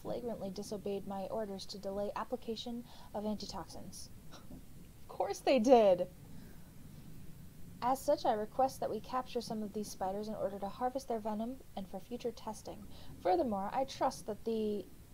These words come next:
insubordinate, insubordinate guards will be punished immediately. For my steadfast pursuit of knowledge, I require no medal nor promotion. All I ask is that you please reassign me off of subject disposal detail.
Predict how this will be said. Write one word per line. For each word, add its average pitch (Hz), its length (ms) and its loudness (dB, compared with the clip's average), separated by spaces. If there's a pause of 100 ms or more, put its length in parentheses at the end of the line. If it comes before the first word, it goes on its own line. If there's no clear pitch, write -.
(120)
insubordinate, 247 680 6 (400)
insubordinate 254 840 0
guards 220 460 0
will 208 100 -4
be 214 140 -4
punished 320 440 -6
immediately. 202 680 0 (1300)
For 226 80 -2
my 233 120 2
steadfast 269 640 0 (140)
pursuit 240 400 -2
of 208 120 -2
knowledge, 220 360 0
I 233 60 2
require 196 500 0
no 202 220 0
medal 202 300 6
nor 240 240 4
promotion. 214 760 0 (600)
All 277 160 8
I 262 100 10
ask 254 360 6
is 220 100 0
that 233 100 0
you 262 120 -2
please 254 500 0
reassign 208 520 0
me 196 140 -4
off 190 200 -4
of 180 100 -8
subject 208 460 -2
disposal - 560 -4
detail. 180 520 -8